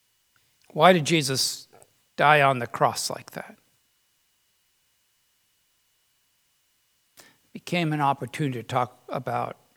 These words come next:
sin and Christ paying for our sins, dying upon the cross to ransom for many.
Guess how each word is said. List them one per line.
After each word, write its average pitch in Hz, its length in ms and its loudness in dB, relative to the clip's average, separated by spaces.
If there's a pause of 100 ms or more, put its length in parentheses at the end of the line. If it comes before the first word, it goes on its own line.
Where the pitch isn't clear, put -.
(160)
sin 113 520 -4 (1700)
and 123 300 -16
Christ - 540 2 (160)
paying 147 500 0 (120)
for 139 260 -6
our 113 160 -6
sins, 110 720 -6 (1700)
dying 165 320 4
upon 143 220 -4
the 127 60 -6
cross - 400 -6
to - 160 -16
ransom 123 720 -2
for - 180 -16
many. 117 600 -12